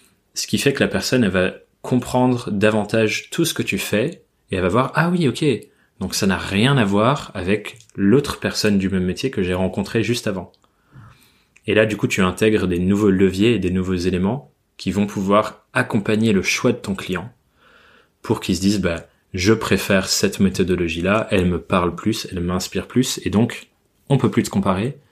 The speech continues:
sur le, seulement le prix, mais on te compare aussi sur ta méthodologie et le comment tu travailles. » Donc ça, c'est un premier point hyper important, et je t'invite d-, d'ailleurs à le mettre en avant dans ta communication, euh, sur ton site, et à vraiment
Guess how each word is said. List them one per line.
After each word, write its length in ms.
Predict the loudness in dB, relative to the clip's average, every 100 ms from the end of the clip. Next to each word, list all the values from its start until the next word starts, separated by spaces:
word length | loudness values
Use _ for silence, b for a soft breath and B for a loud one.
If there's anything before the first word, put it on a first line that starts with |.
| b b b b _ _ _ _ _ _
sur 460 | -4 2 4 4 4
le, 200 | 0 -2
seulement 380 | -6 2 4 6
le 100 | 4
prix, 340 | 2 0 0 -4
mais 80 | -8
on 80 |
te 60 | -8
compare 340 | -8 -2 0
aussi 240 | 0 -2 -2
sur 160 | -2
ta 100 | -4
méthodologie 520 | -4 -4 -4 -4 0 0
et 120 | 2
le 160 | 2 0 -6 -8 0
comment 420 | 4 4 2 -6 -12
tu 100 | -8
travailles. » 360 | -8 -8 -10 -16 _ _ _ b b b b b _ _ _ _ -10
Donc 160 | -6 -2
ça, 80 |
c'est 140 | 0 0
un 100 | -2
premier 300 | 0 2 2
point 240 | 2 0
hyper 240 | 0 -2 -2
important, 420 | -4 -2 0 0 B B -2
et 40 |
je 80 | 0
t'invite 220 | 2 0
d-, 200 | 0 0
d'ailleurs 340 | 0 0 2 2
à 40 |
le 60 | 0
mettre 220 | -2 0
en 40 |
avant 200 | 0 2
dans 120 | 2
ta 120 | 0 -2
communication, 760 | -2 -2 -4 -4 0 0 0 B B B -12
euh, 60 |
sur 180 | -6 -4
ton 120 | -4
site, 460 | 0 2 2 0 -6 B B B
et 100 | -6
à 60 | -4
vraiment 520 | -2 2 2 0 -8